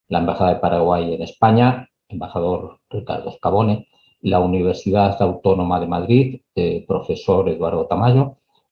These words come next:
y el Centro Cultural de España en Asunción, Juan de Salazar, esta gratísima ocasión de reencuentro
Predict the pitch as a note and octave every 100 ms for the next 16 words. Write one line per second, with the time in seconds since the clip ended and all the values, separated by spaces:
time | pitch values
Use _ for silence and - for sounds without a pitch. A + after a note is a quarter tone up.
0 | - G#2+ G#2 G2+ C3 B2+ G2 F#2+ G2+ G2
1 | F#2+ F#2 - G2 F#2 E2+ D#2 E2 D#2+ -
2 | D#2+ - F2 F#2+ F2+ - - - - G2
3 | - _ _ _ _ _ _ - B2 A#2+
4 | - B2+ - - G2 F2+ A#2+ - B2 G#2+
5 | A2+ A#2+ - - G2+ - - G#2+ G#2 F#2+
6 | E2+ - F#2+ F#2 F#2 F#2 G2 -